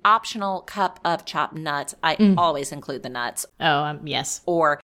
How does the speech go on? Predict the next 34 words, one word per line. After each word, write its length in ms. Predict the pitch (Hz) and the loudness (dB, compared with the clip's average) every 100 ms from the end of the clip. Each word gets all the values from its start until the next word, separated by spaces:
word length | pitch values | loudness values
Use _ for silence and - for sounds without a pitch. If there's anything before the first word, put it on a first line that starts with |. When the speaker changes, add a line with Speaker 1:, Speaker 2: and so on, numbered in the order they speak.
| - | -8
Speaker 1:
something 560 | - 226 233 226 175 | 2 4 4 2 -2
crunchy, 440 | 165 170 147 143 139 | 2 0 0 -2 0
whether 260 | 147 156 147 | 2 2 2
it's, 220 | 139 - | -2 0
as 280 | 165 151 - - | 0 0 -2 -8
Stefan, 400 | - 165 170 156 | 0 0 0 -6
you 100 | 165 | -4
mentioned 380 | 147 147 156 - | -4 -4 -8 -4
earlier, 420 | 208 185 170 147 - | 0 2 2 -2 -4
chopped 280 | - 165 135 | 0 0 0
up 140 | - | -6
candy 340 | - 262 233 233 | -6 -6 -4 -6
canes 520 | 214 196 190 185 185 | -6 -6 -6 -6 -8
or 280 | 165 147 143 | -6 -6 -6
chopped 300 | - 160 - | -2 -2 -2
up 140 | - | -8
pretzels. 540 | - 214 208 180 165 165 _ | 0 0 0 -2 -2 -4 _
Speaker 2:
Right. 400 | 190 165 - - - 151 | -4 -4 -2 -10 -6 0
Speaker 1:
I 200 | 170 170 | 2 2
like 260 | 151 143 | -2 -4
a 60 | 143 | -6
little 200 | 143 143 | -6 -6
bit 100 | 127 | -8
of 80 | - | -6
crunch 340 | 139 110 - - | -6 -6 -10 -8
in 140 | 131 | -8
my 140 | 117 127 | -8 -6
fudge. 440 | 82 78 - - _ _ _ _ - | -6 -6 -10 -16 _ _ _ _ 2
Speaker 2:
And 160 | 190 190 | 2 4
it 160 | 208 | 2
is 160 | 202 185 | 2 -2
such 320 | - 214 220 226 | 2 2 2 -2
a 120 | 185 | 0
smooth 880 | - - - 175 170 170 170 165 | 0 -2 2 2 4 4 2 0